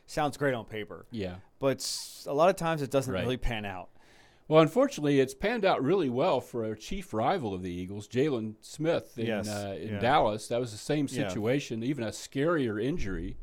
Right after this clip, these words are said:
Speaker 2: Uh, the outlook for him was really, with that nerve, uh, damage in his leg, uh, wasn't, uh, good at all. But he's a difference maker, a Pro Bowl level player, and that's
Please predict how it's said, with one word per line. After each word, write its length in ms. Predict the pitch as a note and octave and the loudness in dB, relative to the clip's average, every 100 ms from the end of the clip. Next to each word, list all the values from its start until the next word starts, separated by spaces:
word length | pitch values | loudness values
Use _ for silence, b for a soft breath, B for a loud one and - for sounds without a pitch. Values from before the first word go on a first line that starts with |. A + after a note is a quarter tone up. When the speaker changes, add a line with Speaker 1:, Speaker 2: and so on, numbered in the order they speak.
| b b b b b G2+ | b b b b b -8
Speaker 2:
Uh, 240 | G#2+ G#2+ | -4 -2
the 140 | G#2+ B2+ | 2 2
outlook 320 | D#3 C3+ C3 | 2 0 -2
for 140 | G#2 | -4
him 320 | G#2 E3 D3 G#2 | 0 0 0 -2
was 240 | G2 A2 | -6 -4
really, 320 | A#2 C#3 G#2+ | -2 -2 -2
with 160 | G#2 G2+ | -4 -4
that 280 | A2+ - A2+ | -6 -4 -6
nerve, 560 | A2+ C#3 C3+ A2 - | -2 2 2 0 -6
uh, 160 | G#2 G2 | -8 -6
damage 460 | G2 A2 A2 G#2 G#2+ | -4 -4 -4 -6 -8
in 80 | G2 | -8
his 340 | F#2+ - - | -10 -14 -18
leg, 640 | A#2 G2 C#3 F3 G#2+ G2+ G2+ | -16 -6 -2 0 -2 -4 -6
uh, 200 | G2+ G2+ | -6 -4
wasn't, 540 | G#2+ B2+ A#2 G2+ - G#2+ | -2 -2 -4 -8 -10 -6
uh, 180 | G2 G2 | -6 -4
good 220 | A#2+ A2+ | -2 2
at 80 | A2 | 4
all. 220 | F#3+ A#2 | 4 4
But 140 | G#2 | 2
he's 420 | C3+ D#3+ - - - b b b b | 0 -2 -4 -12 -16 b b b b
a 100 | F#2+ | -8
difference 480 | F#2+ D3+ D#3+ C#3 - | 4 4 6 0 2
maker, 500 | C#3 C#3+ - C#3 A#2 | 2 2 0 0 0
a 80 | - | -2
Pro 280 | - D#3+ | 2 2
Bowl 460 | C3 A2+ G#2+ G#2 G#2+ | 4 2 2 -2 -4
level 300 | B2+ A#2+ G#2+ | -4 -2 -4
player, 420 | - A3 A#3+ C3 | -4 0 2 0
and 120 | A#2 C3+ | -2 -2
that's 240 | F#3+ - | -2 -4